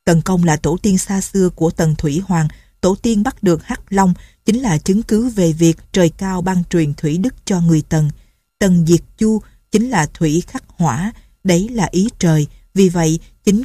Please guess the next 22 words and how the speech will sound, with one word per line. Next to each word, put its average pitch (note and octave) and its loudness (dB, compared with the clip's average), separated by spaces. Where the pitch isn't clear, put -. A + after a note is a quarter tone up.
quyền E3 2
mà D#3 2
Tần D#3 -2
Thủy E3+ -4
Hoàng D#3 0
mà D#3 0
lập D3 -4
ra F3+ -6
hoàn F#3+ 2
toàn F3 -2
hợp D#3+ -4
với F3+ -2
ý A3 -4
trời. D#3+ 0
Dựa F3+ 6
theo F#3 -2
thuyết - -8
pháp B3 -10
của E3 0
ngũ F#3+ 2
hành E3 0
gia, F3 -2